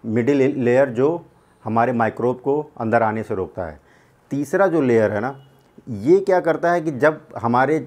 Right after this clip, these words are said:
अ, चेहरे से ये कॉन्टैक्ट में आता है तो हमारे नाक से निकलने वाले या मुंह से निकलने वाले जितने भी वाटर वेपर होंगे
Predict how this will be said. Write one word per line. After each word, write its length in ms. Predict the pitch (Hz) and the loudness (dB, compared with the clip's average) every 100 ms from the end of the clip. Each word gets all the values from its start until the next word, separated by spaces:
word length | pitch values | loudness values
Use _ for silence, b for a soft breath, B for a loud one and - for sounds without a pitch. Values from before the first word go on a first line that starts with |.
| - - | -10 -4
अ, 280 | 127 113 110 | 0 2 2
चेहरे 540 | - - - 117 127 | -2 -12 -2 2 2
से 180 | 143 143 | 0 0
ये 80 | 147 | -2
कॉन्टैक्ट 460 | 147 120 113 135 139 | 0 -2 0 -2 -2
में 100 | 123 | -2
आता 280 | 107 123 | 0 0
है 100 | 131 | -2
तो 160 | 147 143 | -2 -4
हमारे 360 | 107 110 117 131 | -2 0 0 0
नाक 300 | 113 123 - | -2 -2 -4
से 100 | 120 | -6
निकलने 380 | 107 110 117 | -4 -4 -2
वाले 200 | 117 117 | -2 0
या 80 | 120 | 0
मुंह 180 | 110 120 | -2 -4
से 120 | 123 | -6
निकलने 360 | 110 104 107 113 | -6 -4 -4 -4
वाले 300 | 110 113 120 b b b - | -4 -6 -8 b b b -8
जितने 380 | 92 120 131 131 | -6 -4 -2 -2
भी 280 | 131 139 | 0 -2
वाटर 580 | 139 113 98 107 107 127 | -4 -6 0 0 2 -2
वेपर 420 | 117 107 107 123 | 0 -2 -2 -2
होंगे 400 | 110 113 120 139 | -2 -2 -4 -6